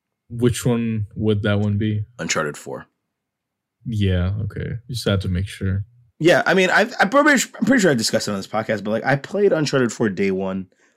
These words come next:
Speaker 2: I had it pre-ordered, and, like, I didn't go to sleep the night that it came out, and I, uh, I, I just, I beat it, like, within, like, two days of it coming out, and I cried at the ending scene. I was, I was in actual tears.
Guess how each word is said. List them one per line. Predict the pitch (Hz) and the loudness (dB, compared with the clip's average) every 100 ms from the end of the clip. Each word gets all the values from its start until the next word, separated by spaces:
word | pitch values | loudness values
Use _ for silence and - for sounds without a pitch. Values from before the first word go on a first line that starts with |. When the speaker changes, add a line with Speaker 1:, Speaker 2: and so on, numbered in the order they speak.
| _ | _
Speaker 2:
I | 123 | 2
had | 113 | 2
it | - | 0
pre-ordered, | 110 107 104 87 _ _ _ _ _ _ _ - | -2 0 0 -6 _ _ _ _ _ _ _ 0
and, | 120 117 | 2 2
like, | 113 - - _ _ - | 0 -4 -16 _ _ 2
I | 139 156 156 | 4 4 2
didn't | 107 120 127 107 | 2 2 2 -2
go | 113 | -4
to | 107 | -2
sleep | - 110 - | -2 -4 -4
the | 110 | -4
night | 104 - | -4 -4
that | |
it | 95 | -10
came | - 113 107 | -8 -6 -2
out, | 98 143 - | 0 0 0
and | 110 101 | -4 0
I, | 92 98 90 _ _ | 0 0 -4 _ _
uh, | 98 | -4
I, | 95 92 78 95 92 | 0 2 2 0 0
I | 90 | 0
just, | 98 107 98 | -2 -6 -6
I | |
beat | 95 101 107 | -6 -4 -2
it, | 101 | -2
like, | 95 | -4
within, | 101 101 | -6 -6
like, | 85 - | -8 -8
two | 104 | -4
days | 95 98 | -4 -4
of | 82 | -8
it | |
coming | - 80 85 | -10 -10 -6
out, | 85 76 | -6 -6
and | 76 | -6
I | 90 95 | -4 -6
cried | - - 101 92 87 | -10 -6 -2 0 -2
at | - - | -8 -12
the | - | -12
ending | 87 80 76 | -10 -10 -10
scene. | - 60 55 _ | -12 -12 -20 _
I | - | -10
was, | 90 90 | -10 -10
I | - | -10
was | 104 - | -10 -8
in | 101 - | -8 -6
actual | 87 - 92 | -8 -8 -14
tears. | - 87 76 | -12 -10 -12